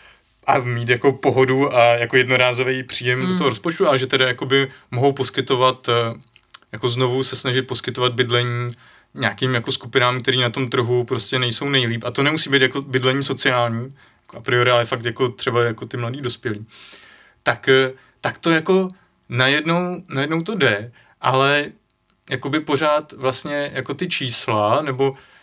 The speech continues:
Speaker 1: jako ta iniciativa by bylo potřeba jako mnohem jako silnější a robustnější, jo? Jakože já jsem si čet teď, eh, tu novou vlastně koncepci bydlení od M M R na dalších deset let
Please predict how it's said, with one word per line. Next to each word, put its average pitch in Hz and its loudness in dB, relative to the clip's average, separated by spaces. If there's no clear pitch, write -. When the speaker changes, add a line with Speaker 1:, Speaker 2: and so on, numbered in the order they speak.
Speaker 1:
jako 127 -2
ta 160 2
iniciativa 143 0
by 143 -2
bylo 147 -2
potřeba 147 -2
jako 147 -2
mnohem 151 -2
jako 143 0
silnější 160 2
a 175 4
robustnější, 127 -2
jo? 113 0
Jakože 151 2
já 156 4
jsem 180 -4
si 170 -6
čet 180 -2
teď, 151 -6
eh, 139 0
tu 175 -4
novou 147 -2
vlastně 143 0
koncepci 143 -2
bydlení 120 -2
od 123 -8
M 120 0
M 139 0
R 123 2
na 131 0
dalších 110 -4
deset 127 -2
let 110 -2